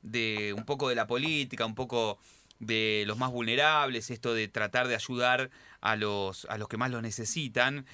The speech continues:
Diego también siempre estuvo identificado, Diego viene de ahí, Diego viene del barro,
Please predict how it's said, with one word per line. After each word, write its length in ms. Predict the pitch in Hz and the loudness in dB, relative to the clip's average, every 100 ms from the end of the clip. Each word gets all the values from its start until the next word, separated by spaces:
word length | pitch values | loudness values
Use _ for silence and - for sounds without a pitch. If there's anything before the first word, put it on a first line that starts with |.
| - - | -20 -8
Diego 280 | 120 160 143 | -2 2 2
también 340 | 131 151 160 | 2 0 0
siempre 340 | 131 117 110 | 0 -2 -2
estuvo 240 | 107 127 120 | -4 -2 -2
identificado, 920 | 113 117 117 110 113 117 110 156 127 | -2 -2 -2 -4 -6 -4 2 4 4
Diego 300 | 123 120 117 | 0 0 0
viene 420 | 135 190 139 120 | 0 0 0 -2
de 120 | 117 | 0
ahí, 360 | 113 127 117 120 | 2 2 0 -2
Diego 280 | 120 113 113 | -2 0 0
viene 280 | 113 107 107 | 0 -2 -2
del 160 | 107 | 2
barro, 480 | 139 151 120 123 151 | 4 4 2 0 -2